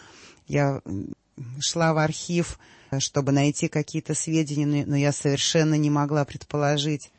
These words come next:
что я их найду и что именно я там найду. Я тоже н-, тоже не могла себе этого представить. И вот, и вот я стою на этой,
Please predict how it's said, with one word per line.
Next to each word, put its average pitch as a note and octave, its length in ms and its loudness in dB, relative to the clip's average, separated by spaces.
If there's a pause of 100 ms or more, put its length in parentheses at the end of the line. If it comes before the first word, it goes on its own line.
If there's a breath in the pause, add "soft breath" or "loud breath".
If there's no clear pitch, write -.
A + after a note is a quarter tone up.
(120)
что - 200 -4
я D3 220 4
их - 160 -4
найду D3 720 0
и D3+ 80 0
что - 260 2 (140)
именно E3 540 2
я C#3+ 80 -2
там D3 260 -2
найду. C#3+ 320 -2
Я C3+ 120 -2
тоже D#3 340 -2
н-, D3+ 100 -2 (360 loud breath)
тоже E3 280 4
не D#3 100 4
могла D3 360 2
себе D3+ 260 -4
этого C#3 260 -8
представить. - 560 -4 (380 loud breath)
И D3 80 0
вот, F#3 220 2
и - 20 -2
вот D3+ 140 -6
я E3 140 2
стою D3+ 380 0
на D3+ 220 0
этой, D3+ 220 -8